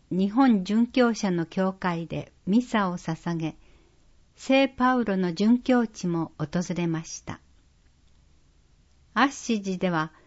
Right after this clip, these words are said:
馬小屋の発祥の地、グレッチョをはじめ、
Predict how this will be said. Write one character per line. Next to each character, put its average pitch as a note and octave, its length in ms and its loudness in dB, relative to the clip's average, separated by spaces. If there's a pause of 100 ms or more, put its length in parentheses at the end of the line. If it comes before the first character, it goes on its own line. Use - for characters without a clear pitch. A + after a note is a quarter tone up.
(220)
馬 A#3+ 320 4
小 B3+ 100 6
屋 A#3+ 160 6
の A3+ 160 2
発 - 380 -6
祥 A3+ 200 2
の G3+ 200 -2
地、 - 360 -10 (680)
グ G#3 140 4
レ A#3+ 120 4
ッ B3+ 60 -2 (180)
チ G3 120 0
ョ F#3 60 2
を E3 160 -2
は D#3+ 200 -6
じ D#3+ 160 -4
め、 D#3 220 -2